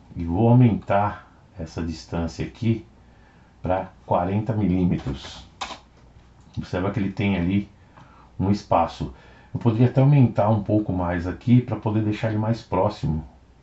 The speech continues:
e poder fechar o gancho, deixar ele mais próximo pra poder fechar. Então vou até aumentar aqui, eu vou colocar aqui como trinta milímetros. Aí você pode colocar da maneira que você achar melhor.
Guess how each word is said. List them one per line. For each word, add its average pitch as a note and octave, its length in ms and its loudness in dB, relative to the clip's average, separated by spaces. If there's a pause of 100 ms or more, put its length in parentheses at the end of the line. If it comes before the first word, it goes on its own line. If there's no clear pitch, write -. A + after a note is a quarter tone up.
(200)
e B2+ 60 -10
poder B2+ 260 4
fechar C3 300 2
o B2+ 80 4
gancho, G#2 500 0 (1160)
deixar G2 320 -2
ele G#2+ 100 0
mais A#2+ 220 2
próximo G#2+ 460 4
pra A#2+ 120 0
poder G#2 240 -4
fechar. C2+ 560 -2 (560)
Então A#2+ 140 -2
vou A2+ 120 2
até - 140 -2
aumentar F#2+ 380 4
aqui, - 260 -4
eu F2+ 100 0
vou E2+ 100 -4
colocar F#2 360 -4
aqui - 220 -8
como E2+ 340 -2 (100)
trinta G#2+ 560 2 (500)
milímetros. F#2 840 -2 (640)
Aí F2 240 0
você D#2 240 -4
pode E2+ 340 -2
colocar E2+ 400 -4
da E2+ 120 -4
maneira F2 360 -2
que E2 120 -10
você D#2 240 -8
achar D#2 240 -6
melhor. G2 480 0